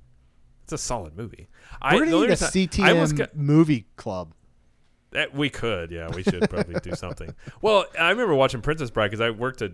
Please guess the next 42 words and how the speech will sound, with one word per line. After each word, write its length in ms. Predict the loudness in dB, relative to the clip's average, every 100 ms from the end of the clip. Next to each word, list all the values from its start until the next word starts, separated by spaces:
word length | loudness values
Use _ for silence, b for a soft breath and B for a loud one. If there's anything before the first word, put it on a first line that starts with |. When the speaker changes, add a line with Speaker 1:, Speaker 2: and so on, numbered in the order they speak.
| -10
Speaker 1:
I, 140 | -10 -10 -10
one 180 | -10 -6
of 40 |
my 60 | -6
first 220 | -6 -4
jobs 280 | -2 -2 -4
was 260 | -12 -14 -18
Sears 420 | -14 -10 -8 -8
Parts 320 | -4 -4 -4
and 80 | -8
Repair. 400 | -12 -8 -6 -6
We 120 | -8
sold 260 | -10 -10 -10 -12
Speaker 2:
Oh. 300 | -12 -10 -12 -12
Speaker 1:
crap 320 | -4 -4 -4
T 140 | -8
Vs, 280 | -6 -6 -8 -12 b b
and 220 | -4 -2 0
they 100 | -2
would 240 | -4 -8
play 220 | -4 -4
Princess 400 | -4 -8 -10 -14
Bride 300 | -12 -8 -8
on 180 | -8 -12
loop 240 | -10 -8 -4
all 120 | -2
day, 180 | 0 0
and 100 | 0
I 120 | -2 -2 4
almost 340 | 4 4 -2
got 160 | -6 -8
sick 220 | -10 -10
of 60 |
it. 120 | -16 -18 _
But 100 | -4
that, 220 | -2 -2
I 80 | -2
can 140 | -6 -6
quote 200 | -8 -8
that 100 | -10
entire 240 | -10 -10
movie. 220 | -12 -16